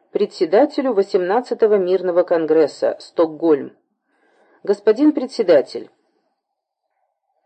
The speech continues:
вопрос, который подлежит обсуждению Конгресса, чрезвычайно важен и интересует меня в течение уже многих лет. Я постараюсь воспользоваться честью, которую мне оказали моим избранием, изложив то, что я имею сказать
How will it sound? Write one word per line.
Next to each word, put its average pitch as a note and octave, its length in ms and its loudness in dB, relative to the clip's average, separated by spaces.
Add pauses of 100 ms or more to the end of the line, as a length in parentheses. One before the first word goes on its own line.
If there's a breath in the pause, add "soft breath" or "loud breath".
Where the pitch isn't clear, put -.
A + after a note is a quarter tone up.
(180)
вопрос, A3+ 460 2
который B3 400 2
подлежит G#3+ 500 2
обсуждению G3 640 0
Конгресса, F3 540 0
чрезвычайно F#3 680 0
важен F#3+ 340 2
и - 80 -10
интересует F3+ 680 -4
меня G3 280 -2
в - 20 -12
течение F3+ 460 -4
уже E3 160 -2
многих D3+ 420 -4
лет. C#3 380 -4 (420 soft breath)
Я F#3+ 120 2
постараюсь G#3+ 560 0
воспользоваться G3+ 680 -2
честью, G3+ 400 -4
которую F#3 420 0
мне G3 200 -2
оказали F3+ 460 2
моим F3+ 380 -4
избранием, E3 680 -2
изложив E3 420 -2
то, G3+ 160 2
что - 160 -4
я D#3+ 220 0
имею E3 200 -4
сказать E3 600 -2